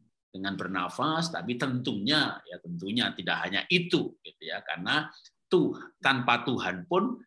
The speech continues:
orang yang sudah hati-hati bisa kecelakaan. Orang yang udah diet sehat pun bisa sakit. Tapi menurut saya ini perlu memang dua hal ini biasanya, eh, saling terkait, ya. Jadi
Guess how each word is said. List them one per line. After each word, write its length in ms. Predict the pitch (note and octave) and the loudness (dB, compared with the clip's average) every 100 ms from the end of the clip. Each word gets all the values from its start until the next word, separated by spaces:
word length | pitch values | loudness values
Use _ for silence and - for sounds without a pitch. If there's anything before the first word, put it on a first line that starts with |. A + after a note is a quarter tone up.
| _ _ _ - | _ _ _ -2
orang 320 | B2+ B2 A#2+ | 2 2 2
yang 80 | A#2+ | -2
sudah 240 | A#2+ G#2+ | 0 2
hati-hati 540 | G#2 - - F#2+ - D#3 | 2 -2 -2 -2 0 -2
bisa 180 | D#3 E2+ | -2 -4
kecelakaan. 720 | E2+ E2+ E2+ A#2+ - E2+ - _ _ _ _ - | -4 -4 0 2 0 -4 -8 _ _ _ _ -4
Orang 260 | G#2+ A2 A#2 | 0 2 2
yang 140 | A2 | 2
udah 160 | A2+ A2 | 2 4
diet 320 | A#2+ A#2+ B2 | 6 4 4
sehat 320 | F2+ G#2 - | 0 -2 2
pun 160 | G#3+ F3 | 2 2
bisa 240 | - G#2 | 2 2
sakit. 640 | - D3 - G2 - _ | 4 2 0 -10 -14 _
Tapi 320 | - D#3 E3+ D#3+ | -8 -6 -2 0
menurut 160 | A#2+ | 0
saya 160 | A2+ C3+ | 0 0
ini 160 | D3+ | -2
perlu 240 | - G2+ C3 | -4 -2 0
memang 400 | G#2+ G#2+ B2+ C3+ - | 0 -2 -4 -6 -12
dua 320 | _ A2+ F#2+ E2 | _ 0 0 0
hal 340 | - F#2+ F#2+ | -2 -2 -2
ini 220 | F#2+ B2+ | -4 -4
biasanya, 400 | B2+ - G#2+ C3+ - _ _ _ _ _ _ | -2 -4 -2 -4 -6 _ _ _ _ _ _
eh, 600 | - F2 F2 E2+ E2+ E2 - - _ _ _ _ _ _ | -6 -4 -2 -2 -2 -4 -8 -12 _ _ _ _ _ _
saling 400 | - F2+ G2 F#2+ | -4 -2 -4 -6
terkait, 480 | F#2 E2+ E2 E2+ E2 _ _ | -8 -4 -2 -2 -8 _ _
ya. 160 | D2 D2 - - | -18 -16 -16 -18
Jadi 540 | - - F2+ E2+ | -14 -8 -6 -6